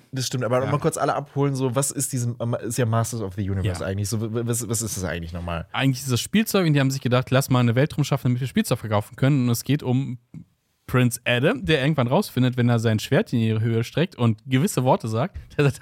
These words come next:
Speaker 2: dann He-Man wird und gegen Skeletor und die Mächte des Bösen kämpft,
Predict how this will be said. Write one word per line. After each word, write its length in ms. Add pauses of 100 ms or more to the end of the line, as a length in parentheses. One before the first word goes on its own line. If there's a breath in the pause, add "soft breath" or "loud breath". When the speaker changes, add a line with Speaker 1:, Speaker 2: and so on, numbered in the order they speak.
Speaker 2:
dann 120
He-Man 380
wird 240 (300 loud breath)
und 180
gegen 180
Skeletor 560
und 140
die 140 (120)
Mächte 380
des 140
Bösen 340
kämpft, 400